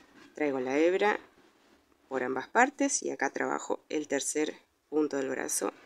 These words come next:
y ya nos quedó unido, ¿ven? Bueno, vamos a trabajar ahora unos puntos acá en el cuerpo para la parte del frente. Uno, ay, perdón, uno, dos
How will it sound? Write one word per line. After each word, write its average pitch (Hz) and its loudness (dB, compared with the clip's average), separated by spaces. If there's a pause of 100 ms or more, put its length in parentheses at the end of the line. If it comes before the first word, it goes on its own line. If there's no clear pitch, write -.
(220)
y - -16
ya 156 -2
nos 151 2
quedó 160 2
unido, 135 2
¿ven? 220 2 (960)
Bueno, 127 -4 (200)
vamos 143 -2
a 143 -4
trabajar 139 -2
ahora 139 -2 (100)
unos 147 -4
puntos 143 -4
acá 135 -6
en 139 2
el 135 -4
cuerpo 240 4
para 139 -4
la 131 0
parte 135 -4
del 151 -2
frente. 254 2 (600)
Uno, 208 2 (2250)
ay, - -10 (260)
perdón, 139 -10 (420)
uno, 180 -6 (1120)
dos 185 -4